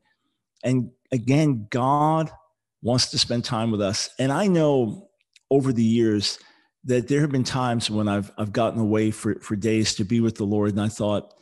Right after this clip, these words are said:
"Boy, the first thing he's gonna do is rebuke me because I haven't been diligent enough in seeking his face in private, or I haven't been,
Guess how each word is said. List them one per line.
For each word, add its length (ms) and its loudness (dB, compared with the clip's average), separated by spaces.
"Boy, 120 -2
the 100 0
first 320 0
thing 140 2
he's 200 2
gonna 180 0
do 280 0
is 160 -4
rebuke 400 -2
me 120 0
because 340 -4
I 80 -4
haven't 340 -4
been 320 -4
diligent 420 0
enough 280 0
in 60 -4
seeking 340 -2
his 160 -2
face 320 -2
in 60 -12
private, 480 -2
or 40 -4
I 60 -4
haven't 400 -6
been, 260 -2